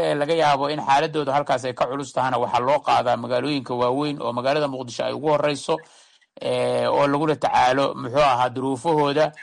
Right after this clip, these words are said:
Kuwii intaas ka bata ee caasimadda wax looga qaban waayena, dalal kala duwan oo dibadda ah ayaa loo diraa,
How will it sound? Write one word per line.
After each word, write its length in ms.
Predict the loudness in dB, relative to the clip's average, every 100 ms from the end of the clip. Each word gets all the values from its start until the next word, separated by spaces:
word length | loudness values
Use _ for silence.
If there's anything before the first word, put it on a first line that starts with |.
| -20 _ -6
Kuwii 340 | 0 2 2 -2
intaas 340 | 0 0 2
ka 100 | -2
bata 320 | 0 -2 2 0
ee 100 | 2
caasimadda 540 | 2 2 0 -2 0
wax 120 | -2 0
looga 280 | 0 2
qaban 280 | 2 0 2
waayena, 400 | 2 2 2 -4 -8 _ _ _
dalal 240 | 2 2 4
kala 180 | 0 -2
duwan 240 | 0 0
oo 60 | 0
dibadda 400 | 0 -2 2 2
ah 120 | 4
ayaa 220 | 2 2
loo 180 | 4 2
diraa, 360 | 2 2 2